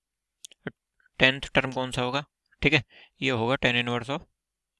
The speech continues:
ये क्या था, टू, अ, जब फर्स्ट था जब, तो फर्स्ट यहाँ पे आएगा, सेकंड टर्म के लिए टू, थर्ड टर्म के लिए थ्री, इसी तरह,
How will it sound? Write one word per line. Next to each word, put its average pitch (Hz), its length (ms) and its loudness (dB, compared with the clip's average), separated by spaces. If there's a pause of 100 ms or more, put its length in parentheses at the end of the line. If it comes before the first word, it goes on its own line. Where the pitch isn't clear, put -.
(1120)
ये 127 200 2
क्या 139 160 6
था, 180 240 2 (760)
टू, 147 200 -2 (120)
अ, 117 160 8
जब 117 120 4
फर्स्ट - 480 0
था 143 140 6
जब, 139 120 2
तो 131 100 -8
फर्स्ट - 300 0
यहाँ 120 160 2
पे 131 120 0
आएगा, 135 240 2
सेकंड 127 580 0
टर्म 127 180 2
के 127 160 -4
लिए 123 160 2 (260)
टू, 139 200 -8 (300)
थर्ड 123 120 8
टर्म 127 200 0
के 127 80 0
लिए 123 120 2
थ्री, 135 260 4 (380)
इसी 135 180 2
तरह, 139 260 6